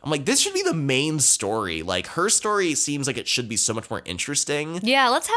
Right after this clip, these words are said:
Speaker 2: it from her perspective.
Speaker 1: <coughs>
Speaker 2: That would be great.
Speaker 1: Yeah, and,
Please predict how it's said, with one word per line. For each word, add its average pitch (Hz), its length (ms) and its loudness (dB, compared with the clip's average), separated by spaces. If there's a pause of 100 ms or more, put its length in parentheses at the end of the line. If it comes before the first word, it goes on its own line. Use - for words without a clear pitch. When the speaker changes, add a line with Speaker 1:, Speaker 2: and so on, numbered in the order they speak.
Speaker 2:
it 494 60 -4
from 233 180 -2
her 190 220 -2
perspective. 175 600 -4 (360)
Speaker 1:
<coughs> - 120 -20
Speaker 2:
That 240 120 4
would 381 120 2
be 392 100 2
great. 180 540 0
Speaker 1:
Yeah, 180 460 2
and, 143 240 0